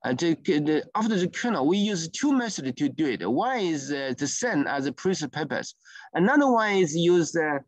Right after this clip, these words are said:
a method from the, uh, deep learning method. That's to say, given a filter, a filter, you use the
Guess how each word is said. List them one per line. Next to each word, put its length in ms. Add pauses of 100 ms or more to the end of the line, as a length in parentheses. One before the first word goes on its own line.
(400)
a 60
method 460
from 280
the, 460 (440)
uh, 120 (100)
deep 220
learning 260
method. 420
That's 260
to 100
say, 160
given 320
a 100
filter, 320
a 360
filter, 340
you 160
use 320
the 180